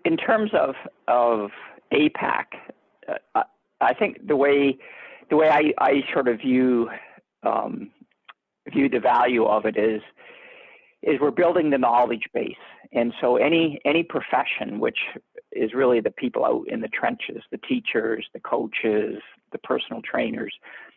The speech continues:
um, that, that profession and those professionals are gonna be most effective if they're able to rely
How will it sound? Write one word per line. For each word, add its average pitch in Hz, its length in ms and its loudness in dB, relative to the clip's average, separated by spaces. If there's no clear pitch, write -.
um, 113 360 0
that, 156 260 2
that 165 240 2
profession - 580 -4
and 117 140 -2
those 123 180 2
professionals 117 600 -4
are 120 80 -2
gonna 123 160 -4
be 117 160 -4
most 123 300 0
effective - 480 -4
if 139 220 0
they're 131 140 2
able 117 300 2
to 113 300 -2
rely 120 680 2